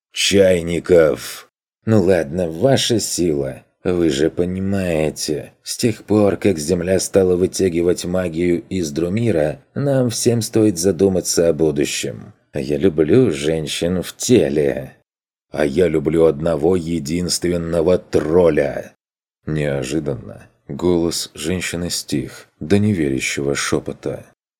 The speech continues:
«Умка!» Хлипкий маг скривился.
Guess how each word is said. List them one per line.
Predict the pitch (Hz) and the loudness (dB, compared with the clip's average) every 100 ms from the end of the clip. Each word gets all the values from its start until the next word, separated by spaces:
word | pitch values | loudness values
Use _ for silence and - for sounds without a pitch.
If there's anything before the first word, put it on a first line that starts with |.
| _ - | _ -4
«Умка!» | 85 101 95 90 87 80 - 95 90 85 - - - _ _ _ _ | 0 0 0 -2 -6 -8 -4 -2 -2 -4 -12 -16 -20 _ _ _ _
Хлипкий | - - 135 113 - 87 | -8 -4 -2 -4 -4 -6
маг | 85 101 - | -2 -2 -4
скривился. | - 82 76 76 87 69 - - - | -8 -4 -2 0 -2 -2 -6 -8 -12